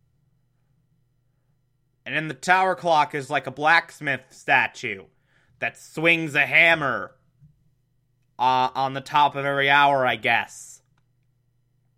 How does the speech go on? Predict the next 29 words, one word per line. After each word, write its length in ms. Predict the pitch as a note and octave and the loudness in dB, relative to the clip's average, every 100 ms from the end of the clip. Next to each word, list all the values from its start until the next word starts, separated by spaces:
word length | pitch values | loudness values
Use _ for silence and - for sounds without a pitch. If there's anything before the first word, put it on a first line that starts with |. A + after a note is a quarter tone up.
| _ _ _ _ _ _ _ _ _ _ | _ _ _ _ _ _ _ _ _ _
So, 720 | - C3+ B2 A#2+ A2+ G#2 - _ _ | -8 -2 0 0 -2 -6 -12 _ _
they're 80 | G#2 | -10
planning 340 | D3 D#3+ D#3+ | 0 2 2
on 120 | D3+ C#3+ | -2 -2
doing 300 | D#3 D3+ C#3 | -2 -2 -4
something 360 | D3+ - C3+ | -4 -4 -8
with 200 | B2 B2 | -10 -8
that. 640 | D3+ C#3+ A2+ - - - _ _ _ _ _ _ _ _ _ | 0 0 0 -6 -20 -20 _ _ _ _ _ _ _ _ _
Uh, 220 | A2 A2+ A2+ | -4 -4 0
there's 300 | C3+ C#3 B2+ | 0 0 0
a 180 | A#2+ - | -2 4
heliport 640 | F3 F3 F3 E3 D#3+ D#3 - | 4 4 2 0 0 -2 -8
across 380 | - D3+ D3 | -2 0 0
from 140 | - C#3 | -6 -12
the 60 | |
tower 320 | C#3 D3+ D3 C#3+ | -2 0 0 -2
clock. 580 | - D3+ D3 C#3 - _ _ _ _ _ _ _ _ _ _ _ _ _ _ | -2 0 0 -2 -12 _ _ _ _ _ _ _ _ _ _ _ _ _ _
Uh, 220 | A#2 A#2 | -4 -4
they 160 | A#2+ B2 | -4 -8
check. 480 | - E3 D#3 C#3+ - | -2 2 4 2 -2
Uh, 360 | A#2+ B2 A#2 A#2+ | -4 -4 -6 -10
some 460 | - D3 D3 C#3+ | -4 -2 -2 -4
university 580 | D3+ D3 D3+ D3+ - D3 | -6 -4 -2 -2 -2 -4
people 460 | D3+ C#3 D3 C#3+ C#3 | -2 -4 -4 -2 0
are 140 | C3+ | -2
delivering 580 | C3 C3+ C3+ C#3 C3+ C3 | -2 -6 -4 -4 -4 -4
a 120 | B2+ | -6
cesium 600 | B2 D#3 D#3 D3 D3+ D3 | -6 -6 -6 -4 -6 -6
clock 580 | - D3 D3 D3 - | -8 -2 0 0 -4